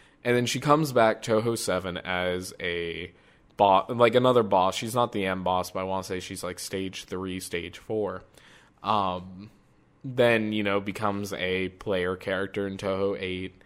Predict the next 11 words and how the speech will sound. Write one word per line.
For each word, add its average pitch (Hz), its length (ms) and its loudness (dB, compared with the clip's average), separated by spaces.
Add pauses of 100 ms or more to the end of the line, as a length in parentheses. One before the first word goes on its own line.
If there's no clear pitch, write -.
(400)
and 95 300 -4
kind 92 220 -4
of 92 180 -6 (100)
becomes 101 360 -6
a 87 40 -4
mainstay 95 540 -4
of 90 80 -6
the 90 60 -10
series 90 400 -8
since. 104 500 -8 (840)
And 127 760 2